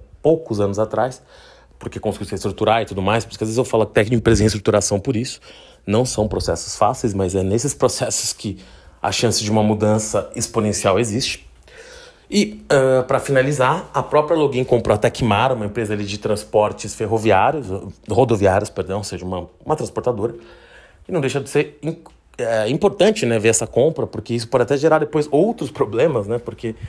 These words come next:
nessa discussão de quem pode pegar, ah, os produtos no final de uma, de uma hidrovia,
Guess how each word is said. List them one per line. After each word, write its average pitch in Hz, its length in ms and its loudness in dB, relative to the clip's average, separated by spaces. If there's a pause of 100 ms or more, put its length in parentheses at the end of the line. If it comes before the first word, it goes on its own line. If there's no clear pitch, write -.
(220)
nessa 113 200 0
discussão 131 420 0
de 127 100 -4
quem 139 160 -2
pode 127 260 2
pegar, 113 580 0
ah, 104 380 2 (960)
os 104 200 -6
produtos 117 520 0
no 113 100 2
final 120 560 0
de 107 180 -6
uma, 98 600 0 (360)
de 107 140 -8
uma 110 120 -2
hidrovia, 123 480 2